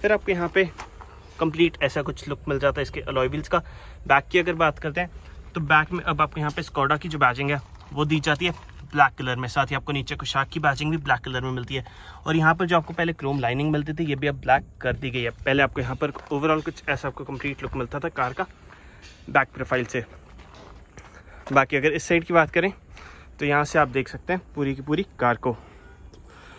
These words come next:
रूफ पे अब आते हैं, तो रूफ पर आपको यहाँ पे ग्लॉसी ब्लैक पूरा ट्रीटमेंट देखने को मिल जाता है। रूफ रेल्स भी यहाँ पे ब्लैक कलर में मिलती हैं, जो कि पहले आपको यहाँ पे सिल्वर कलर में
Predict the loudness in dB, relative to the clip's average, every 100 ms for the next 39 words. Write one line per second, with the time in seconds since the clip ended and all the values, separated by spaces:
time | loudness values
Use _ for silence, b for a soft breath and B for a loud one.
0 | B B -6 6 6 8 8 8 8 6
1 | 4 -2 0 -2 0 -2 -2 -4 -4 -4
2 | -6 -10 -20 -20 -2 2 2 2 0 2
3 | 2 -4 -4 -2 -4 -2 -2 -2 -4 -4
4 | -2 0 2 2 2 0 -2 0 4 4
5 | 4 2 2 2 0 0 2 2 4 2
6 | 2 0 -2 B B B B 6 6 6
7 | 6 6 6 2 2 0 0 2 2 4
8 | 4 4